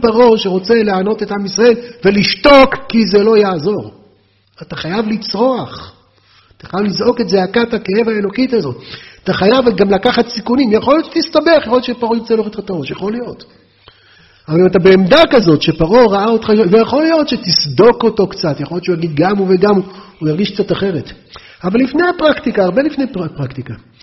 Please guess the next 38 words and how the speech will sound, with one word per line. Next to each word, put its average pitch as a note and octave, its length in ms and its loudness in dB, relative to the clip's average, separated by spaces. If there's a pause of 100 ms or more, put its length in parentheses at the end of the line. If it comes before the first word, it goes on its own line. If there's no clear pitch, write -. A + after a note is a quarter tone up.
(460)
יש G#3+ 180 0
פה C#4 140 2
עמדה A#3+ 300 0
צדיקית A#3 380 -2
שמאוד G#3+ 300 -4
מושכת G#3+ 380 -4
הלב. E3+ 220 -4
בוא A3 160 -4
נהיה - 240 -10
צדיק. D4 300 -4
למען G3+ 440 4
העולם, C4 560 6
זה C#3 120 0
כל C#3+ 140 -6
כך F#3 260 -2
נתיב F3 280 -2
לעולם, C#3+ 400 -4
שזה C3 300 -10
צדיק C3+ 420 -8
שתול, E3 520 0 (520)
איזה C#3+ 240 -8
פינת F3 320 -2
חמד G3+ 380 4
מוקפת, D#3+ 720 2
שיש E3+ 220 -4
בה F3+ 100 -2
איזה D#3 140 -4
צדיק F#3 380 -6
אחד. F#3 180 -4 (540)
ואנחנו C4 340 -2
דנים B3+ 340 2
אדם G3+ 380 0
לא G3 120 0
לפי F#3+ 240 -2
המעשים F3 440 -4
שלו, G#3 240 0
אלא E3 140 -2
לפי, F3+ 560 -2